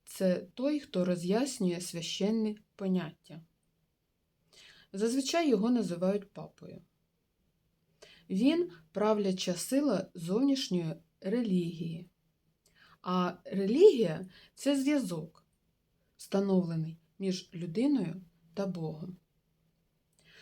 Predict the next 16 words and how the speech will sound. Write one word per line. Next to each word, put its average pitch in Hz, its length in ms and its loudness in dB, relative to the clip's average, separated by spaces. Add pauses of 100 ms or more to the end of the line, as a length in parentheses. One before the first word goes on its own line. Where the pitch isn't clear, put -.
(220)
На 196 140 -6
карті 226 440 0
у - 180 -2
величній 190 600 2
позі 202 400 -2
церковного 185 880 -2 (520)
ієрарха 185 680 0
сидить 180 600 -4
Ієрофант, 185 600 -6 (680)
або 262 680 2
його 185 320 2
ще 220 180 -2
називають 185 600 0
Верховний 214 500 -4
Жрець. 156 520 -10 (1400)
Він 285 400 0